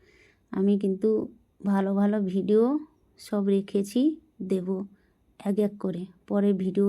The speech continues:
দেখবে, তো পুরোটা দেখবে, ঠিক আছে? একটু করে দেখলে কিছু লাভ পাবে না,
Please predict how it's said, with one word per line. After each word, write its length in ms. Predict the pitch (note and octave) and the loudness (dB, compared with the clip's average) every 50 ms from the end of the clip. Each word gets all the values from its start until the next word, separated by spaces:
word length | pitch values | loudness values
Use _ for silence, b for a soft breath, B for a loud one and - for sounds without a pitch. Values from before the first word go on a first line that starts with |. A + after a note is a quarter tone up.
| G3+ | 4
দেখবে, 440 | G3 G3 G3 F#3+ F3+ G3 F#3 G#3 A#3 C4 C4 - b b b b b b b b - | 4 2 2 2 0 0 2 2 2 0 0 -4 b b b b b b b b -6
তো 40 | C#4+ C#4 - B3 - | -6 -6 -6 -6 -2
পুরোটা 420 | - C#4 D4+ D4 E4+ D#4 C4+ B3+ A#3 | 4 6 6 8 8 6 6 6 4
দেখবে, 380 | G3 G#3 G3+ F#3 F#3+ F3+ F#3 F#3+ F#3 | 4 2 2 2 0 -2 -2 -4 -4
ঠিক 160 | - - C4+ C4+ | -4 -2 0 2
আছে? 240 | B3+ A#3 A#3 - G#3 G3+ - - | 2 0 0 -2 -6 -6 -4 -4
একটু 280 | G3+ G3 G3 - - G#3 | -4 -4 -4 -4 -6 -2
করে 240 | - A3+ A#3 B3+ C4+ | 0 0 2 2 2
দেখলে 320 | A3+ A#3+ A3+ A3 A3 A#3 C#4+ D4 | 4 4 4 4 4 2 0 0
কিছু 260 | D4 A#3+ G#3+ - - | 0 -2 -2 0 0
লাভ 200 | G#3+ G3+ F#3 F#3+ F#3 | 0 0 0 -2 -4
পাবে 260 | - F#3+ F3 E3 F3 | -6 -6 -6 -4 -4
না, 140 | E3+ E3 E3 | -4 -4 -6